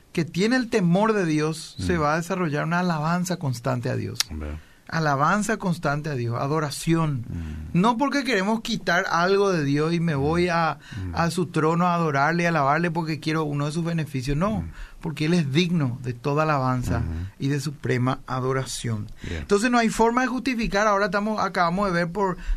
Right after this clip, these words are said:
Speaker 1: varios pasajes del Nuevo Testamento que no hay forma de justificar que esto era algo solamente para el Antiguo Testamento. El temor de Dios es algo que se desarrolla aquel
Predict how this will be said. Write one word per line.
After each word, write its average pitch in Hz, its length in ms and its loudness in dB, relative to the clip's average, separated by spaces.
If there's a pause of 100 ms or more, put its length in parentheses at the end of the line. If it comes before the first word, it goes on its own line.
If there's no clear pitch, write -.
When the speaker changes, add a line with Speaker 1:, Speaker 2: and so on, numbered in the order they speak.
Speaker 1:
varios 185 360 4
pasajes 196 300 0
del 196 80 2
Nuevo 180 160 0
Testamento 185 500 -2
que 190 60 0
no 180 80 0
hay 165 80 0
forma 160 320 0
de 175 40 0
justificar 185 720 0 (360)
que 151 180 2
esto 165 200 2
era 156 180 2
algo 139 180 0
solamente 143 380 0
para 151 140 -2
el 151 80 0
Antiguo 135 260 -4
Testamento. 139 520 -4
El 135 80 -6
temor 156 320 0
de 190 100 2
Dios 175 180 2
es 208 40 2
algo 185 160 0
que 180 120 -4
se 185 100 -4
desarrolla 180 640 -2 (400)
aquel 180 600 0